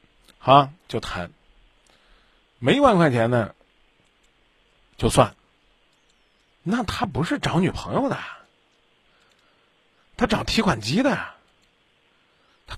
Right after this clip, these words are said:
找奥特曼的，找A T M的，要万能的奥特曼救他的。你不是啊。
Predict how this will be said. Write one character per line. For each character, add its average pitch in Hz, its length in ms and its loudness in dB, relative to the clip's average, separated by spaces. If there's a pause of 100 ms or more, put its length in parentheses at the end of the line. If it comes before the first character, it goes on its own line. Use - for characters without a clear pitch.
(100)
找 - 140 2
奥 226 260 8
特 247 100 0
曼 156 220 6
的， 95 160 -10
找 120 100 0
A 202 180 -2
T 240 160 0
M 220 280 0
的， - 200 -6 (840)
要 - 100 -6
万 185 240 4
能 165 140 -2
的 202 60 2
奥 226 180 2
特 214 60 0
曼 160 180 0
救 147 160 -2
他 113 60 -4
的。 104 180 -12 (640)
你 117 160 -2
不 151 120 0
是 262 140 -4
啊。 156 220 -8